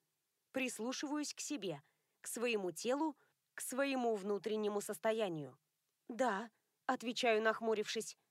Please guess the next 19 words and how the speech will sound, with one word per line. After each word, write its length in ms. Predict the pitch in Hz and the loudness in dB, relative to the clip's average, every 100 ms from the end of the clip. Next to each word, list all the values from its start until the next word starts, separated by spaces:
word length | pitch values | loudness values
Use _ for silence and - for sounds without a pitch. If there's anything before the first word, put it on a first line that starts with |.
| _ _ _ | _ _ _
Мысли 440 | 214 254 311 - 233 | -2 0 0 -2 -4
еще 340 | 233 214 262 | -2 0 0
плывут 480 | - 240 226 277 190 | 0 -2 0 -2 -2
в 80 | 165 | 2
разные 400 | 220 180 196 190 | 2 4 0 0
стороны, 580 | - 294 294 196 156 - _ _ - | -2 0 2 2 -2 -8 _ _ -6
но 200 | 247 254 | 0 0
тело 400 | - 240 294 320 | 0 0 2 4
как 220 | 294 226 | 4 2
будто 340 | 175 254 - 285 | 0 -4 -2 -2
чем-то 400 | - 190 185 190 | 0 0 0 2
заряжено. 600 | 220 247 208 170 147 127 _ _ _ _ - | 2 4 0 0 -6 -8 _ _ _ _ -8
Я 240 | 233 254 | -2 -2
чувствую 560 | - 233 - 202 226 208 | -2 -6 -6 -4 -4 -4
в 60 | |
себе 340 | - 226 202 202 | -4 -4 -4 -4
силы. 460 | - 277 185 135 _ _ _ - | -4 -4 -4 -8 _ _ _ 0
А 140 | 269 | 2
еще, 440 | 233 180 - 285 | 2 2 2 2